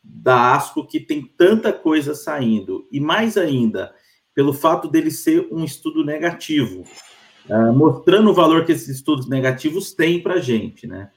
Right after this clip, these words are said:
Então, na verdade, esse é um estudo pra pacientes com mieloma múltiplo, recém-diagnosticados,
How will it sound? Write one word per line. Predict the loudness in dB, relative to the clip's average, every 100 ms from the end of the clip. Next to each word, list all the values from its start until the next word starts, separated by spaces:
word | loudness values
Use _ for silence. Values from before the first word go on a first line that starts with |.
| _ _ _ _
Então, | -2 2 2
na |
verdade, | 4 4 6 4
esse | 2
é |
um | -2
estudo | 0 0 2
pra | -2
pacientes | -2 -4 -6 -10
com | -6
mieloma | -2 2 2 2
múltiplo, | 2 0 -2 -6 -4
recém-diagnosticados, | 0 -2 -2 -4 -4 -4 -8 -12 -6 -2 -2 -4 -12